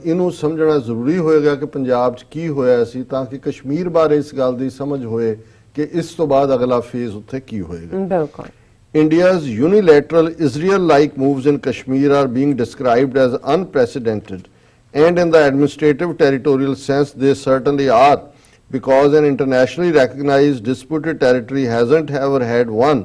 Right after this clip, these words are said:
Speaker 1: of the parties partition the area under their control। That said, the draconian controls imposed in Indian occupied Kashmir and slow motion ethnic cleansing taking place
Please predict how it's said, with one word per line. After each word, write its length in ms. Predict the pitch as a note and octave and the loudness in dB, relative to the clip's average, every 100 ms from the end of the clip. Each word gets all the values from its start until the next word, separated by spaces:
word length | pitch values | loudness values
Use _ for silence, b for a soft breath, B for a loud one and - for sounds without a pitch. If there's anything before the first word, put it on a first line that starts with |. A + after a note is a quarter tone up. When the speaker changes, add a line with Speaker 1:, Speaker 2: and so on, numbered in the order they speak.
| b b b b - | b b b b -2
Speaker 1:
of 160 | C3 A#2 | 0 2
the 80 | D3 | 0
parties 640 | B2 A#2 B2 - C#3+ C#3 - | 2 4 2 0 -4 -4 0
partition 560 | A2 A#2 D#3 D#3 F3 D3+ | 0 0 -4 -4 -4 2
the 140 | C#3 | 2
area 400 | B2+ B2+ C3+ B2+ | 2 2 2 2
under 180 | A#2+ A2+ A#2 | 0 -2 0
their 140 | A#2 B2 | -2 -2
control। 400 | G#2+ - G#2+ A2+ A2+ b b b _ G#2 | -10 -4 0 0 -4 b b b _ -2
That 280 | B2 D3+ D#3+ | 2 2 0
said, 480 | - F3 D3 G2+ | 0 4 4 2
the 160 | A#2 C3+ A2 | 0 -2 2
draconian 640 | A#2+ A#2+ D3+ F3 G3+ G#3 G3+ | -2 0 -2 2 2 0 -2
controls 800 | D3+ D3+ D3+ D#3 D#3 D3+ - - - C3+ | -6 0 4 6 6 2 -8 -16 -8 -6
imposed 480 | - D3+ E3+ E3+ | 0 2 2 -2
in 160 | E3+ D3+ | -4 -2
Indian 320 | C#3+ D3+ D3+ | 0 0 0
occupied 500 | B2 - B2+ C3 B2 | -2 -4 -2 0 0
Kashmir 480 | C3 - B2+ B2 B2 A#2 b b b - | -6 -10 -6 -4 -6 -8 b b b -8
and 100 | C3 | -6
slow 380 | - - C#3+ F3+ E3+ | -6 -2 0 2 2
motion 340 | D#3 - D#3 C#3 | 2 2 0 0
ethnic 340 | C3 D3+ D#3+ | -2 -6 -8
cleansing 540 | C#3+ C3 C3 A#2+ C#3 A#2 C#3 | -6 -4 -4 -4 -6 -2 -4
taking 320 | C#3 D#3 B2 | -4 -8 -4
place 260 | B2 G#2 | -6 -6